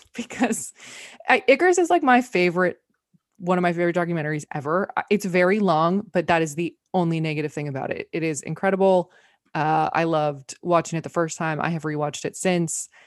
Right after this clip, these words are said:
I, it is just, like, fascinating. I was scrolling through Netflix just to see what they, like, what they present to you as true crime. There's, like, a category. And it was under, like, lesser known or, like, it got less attention. Like, it won the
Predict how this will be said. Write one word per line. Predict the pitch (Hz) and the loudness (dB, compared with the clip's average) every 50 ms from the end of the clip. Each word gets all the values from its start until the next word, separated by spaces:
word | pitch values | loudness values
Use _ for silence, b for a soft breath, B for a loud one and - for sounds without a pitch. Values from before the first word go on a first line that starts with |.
| b b b b b _ - | b b b b b _ 2
I, | 180 170 170 165 165 165 170 170 170 165 165 165 165 165 160 160 160 160 160 - - _ _ _ _ _ _ _ _ | 4 4 6 6 6 4 4 4 2 2 0 0 0 -2 -2 -2 -2 -4 -4 -6 -8 _ _ _ _ _ _ _ _
it | - 190 180 | 2 4 4
is | 175 - | 4 2
just, | - 175 160 - | 0 -4 -2 -2
like, | 170 160 - | -4 -4 0
fascinating. | - 165 170 - - 190 196 202 214 220 220 - | 0 0 0 0 0 2 2 4 4 4 4 4
I | - 180 | 2 2
was | 180 175 - | 0 0 -4
scrolling | - - - - 202 214 220 240 233 | -10 -8 -2 0 4 4 4 4 4
through | 254 247 233 | 2 2 2
Netflix | 202 175 - - - 180 165 160 - - - - | 2 2 0 -2 -2 -2 -2 -2 -4 -8 -10 -10
just | - - 170 - - | -8 -8 -8 -6 -6
to | 190 | -8
see | 180 - 202 180 | -6 -4 -4 -4
what | 156 165 156 - | -2 -4 -4 -4
they, | - 151 151 151 151 | -4 -4 -4 -4 -4
like, | - - 147 147 - - - _ _ _ _ _ _ _ _ | -4 -6 -6 -6 -8 -14 -20 _ _ _ _ _ _ _ _
what | - 156 175 165 - | -6 -4 -4 -2 -2
they | 170 165 | -2 -4
present | 160 - 175 156 160 - 160 - | -2 -4 -4 -4 -4 -6 -6 -4
to | - | -4
you | 170 170 | -2 -2
as | 160 | -4
true | - - 190 170 | -4 -8 -8 -6
crime. | - - 185 185 185 | -2 0 0 0 0
There's, | 170 156 151 | -2 -2 -4
like, | 160 - | -6 -8
a | 143 - | -10 -10
category. | - 139 143 147 151 156 160 160 170 b b b b b b b b b _ - | -10 -8 -8 -6 -4 -4 -4 -4 -6 b b b b b b b b b _ 0
And | 196 202 196 185 175 170 - | 2 4 4 4 2 2 4
it | 208 202 | 4 6
was | 202 226 220 | 6 6 4
under, | 254 262 294 330 | 4 4 4 4
like, | 311 269 208 170 143 - - - _ _ _ _ _ _ - - _ - | 4 4 4 4 2 -2 -8 -20 _ _ _ _ _ _ -20 -16 _ -8
lesser | 156 147 151 170 - - 208 190 185 | -4 -4 -4 -4 -2 0 0 2 2
known | 165 143 139 143 156 165 170 175 175 175 170 | 0 0 0 0 0 2 2 2 2 0 0
or, | - 175 160 160 156 147 151 147 147 - - - - | -2 -2 -2 0 0 0 -2 -2 -2 -4 -6 -8 -12
like, | - - 170 165 160 - - | -6 -4 -4 -4 -4 -4 -4
it | 185 170 | -2 0
got | - 180 - - | 2 2 2 2
less | 180 175 - 185 | 0 -2 -2 -4
attention. | - 170 165 160 - 226 214 | -4 -4 -4 -2 0 0 0
Like, | 196 175 - | 0 2 2
it | 202 214 208 | 0 0 2
won | 214 247 302 403 392 | 4 4 4 6 6
the | 269 220 180 - | 6 6 6 4